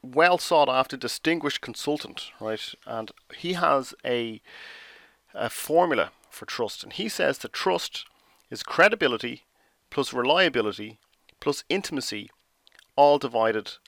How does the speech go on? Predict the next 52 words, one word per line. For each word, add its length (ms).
by 100
self-interest. 880
So 100
if 80
you 80
think 220
about 200
each 180
of 40
those 200
different 300
things 240
there, 260
if 80
you 80
want 120
to 60
build 340
trust 360
with 100
somebody, 300
if 100
you 40
want 100
to 80
build 200
trust 380
with 320
a, 360
a 60
team 340
that 160
you're 120
leading, 420
credibility 760
is 140
about 200
trusting 380
what 80
a 40
person 420
says 340
because 220
they 100
have 80
a 60
track 340
record 400
of 100
telling 300
the 60
truth. 340